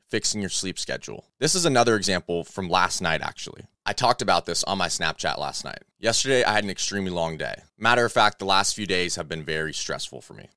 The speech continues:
which is okay. I'm currently building out ASA, which you guys already know is my business. And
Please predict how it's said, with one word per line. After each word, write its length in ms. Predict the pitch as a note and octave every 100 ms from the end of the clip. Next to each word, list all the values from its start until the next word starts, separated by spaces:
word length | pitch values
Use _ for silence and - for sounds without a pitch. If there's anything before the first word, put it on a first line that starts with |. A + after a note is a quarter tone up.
| -
which 160 | -
is 100 | B2+
okay. 340 | B2 - D2+ - _ -
I'm 80 |
currently 380 | G2 C#3+ D3 A#2
building 260 | G2+ G2+ F#2+
out 160 | F2+ -
ASA, 480 | E2 D#2+ D#2 F#2+ A#2 _
which 460 | F2 E2 - - -
you 160 | F#2+
guys 220 | F#2 F2 F2
already 180 | D#2+
know 320 | D2+ D2+ D2+ D#2+ _
is 160 | G2 D#2+
my 100 | D2+
business. 600 | D2 C#2+ D#2+ F2+ - - _
And 420 | G#2 G2+ F#2+ F#2